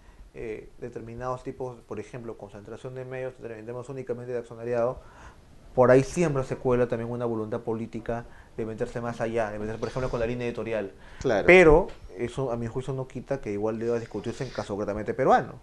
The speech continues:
Speaker 2: Ahora, pero, pero ahí
Speaker 1: O sea,
Speaker 2: vi-
Speaker 1: la cosa, digamos, es decir, l-, a ver, lo que hicieron los medios de comunicación el, el año dos mil once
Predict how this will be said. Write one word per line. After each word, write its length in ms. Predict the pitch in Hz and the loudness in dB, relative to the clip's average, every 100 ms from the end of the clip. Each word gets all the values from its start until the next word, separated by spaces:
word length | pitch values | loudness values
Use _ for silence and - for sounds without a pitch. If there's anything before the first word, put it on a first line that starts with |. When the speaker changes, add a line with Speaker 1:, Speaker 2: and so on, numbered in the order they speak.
| - | -8
Speaker 2:
Ahora, 400 | - 151 120 - - | 4 6 6 2 2
pero, 340 | 139 117 104 | 4 4 2
pero 160 | 120 107 | 0 2
ahí 60 | 110 | 4
Speaker 1:
O 20 | |
sea, 100 | 104 | 4
Speaker 2:
vi- 120 | 123 | 2
Speaker 1:
la 100 | 92 | 2
cosa, 180 | 101 113 | -2 -4
digamos, 320 | 107 123 104 | 0 0 0
es 180 | 95 107 | -4 -4
decir, 160 | 120 110 - - | -2 -4 -8 -12
l-, 260 | 104 131 131 | -2 0 2
a 80 | 127 | 2
ver, 200 | 143 120 | 4 2
lo 100 | 226 | 0
que 80 | 131 | -2
hicieron 300 | 123 156 151 | 4 8 10
los 100 | 135 | 8
medios 200 | 139 147 | 6 4
de 40 | 139 | 4
comunicación 680 | 123 117 117 113 139 135 | 2 0 -2 0 -4 -4
el, 260 | 120 110 110 | -8 -6 -4
el 160 | 113 110 | -4 -4
año 180 | 113 | -6
dos 140 | 113 107 | -8 -8
mil 180 | 110 110 | -8 -6
once 360 | 107 - 123 | -8 -8 -10